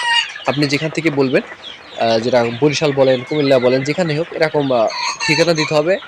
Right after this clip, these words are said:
আমরা সেই ঠিকানা অনুযায়ী বাস স্ট্যান্ড পর্যন্ত পৌঁছায় দিব, আপনি বাস স্ট্যান্ড থেকে রিসিভ করে নেবেন। কারণ আমাদের মালগুলো সবই পরিবহনের মাধ্যমে যায়। আর আমাদের কাছে এই মুহূর্তে রেডি আছে এটা দেড় মাসের, আর একটা আছে ছাব্বিশ দিনের, বিশ দিনের আপনার জিরো বাচ্চা।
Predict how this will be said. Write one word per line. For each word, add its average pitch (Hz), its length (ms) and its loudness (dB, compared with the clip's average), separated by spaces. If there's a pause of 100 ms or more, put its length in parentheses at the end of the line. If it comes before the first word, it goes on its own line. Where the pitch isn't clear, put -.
(120)
আমরা 135 280 0
সেই 147 320 0
ঠিকানা 139 240 -2
অনুযায়ী 151 360 4
বাস 160 240 0
স্ট্যান্ড 151 280 -8
পর্যন্ত 156 260 -6
পৌঁছায় 131 320 -8
দিব, 156 160 -6
আপনি 147 200 -6
বাস 117 200 -6
স্ট্যান্ড 143 220 -10
থেকে 156 160 -4
রিসিভ 127 320 -2
করে 95 140 -4
নেবেন। 87 220 -8 (460)
কারণ 131 160 2
আমাদের 160 240 4
মালগুলো 165 360 2
সবই 170 280 0 (100)
পরিবহনের 170 420 4
মাধ্যমে 104 400 0
যায়। 98 120 -4 (480)
আর 104 260 2 (120)
আমাদের 156 280 2
কাছে 185 220 0
এই 180 60 2
মুহূর্তে 175 260 -2
রেডি 151 280 4
আছে 180 280 2 (220)
এটা 156 180 0
দেড় 147 160 2
মাসের, 156 340 2
আর 139 220 2
একটা 151 160 2
আছে 156 120 -2
ছাব্বিশ 160 420 2
দিনের, 165 240 2 (420)
বিশ 170 260 2
দিনের 180 320 0 (460)
আপনার 147 260 2
জিরো 170 240 4
বাচ্চা। 170 380 2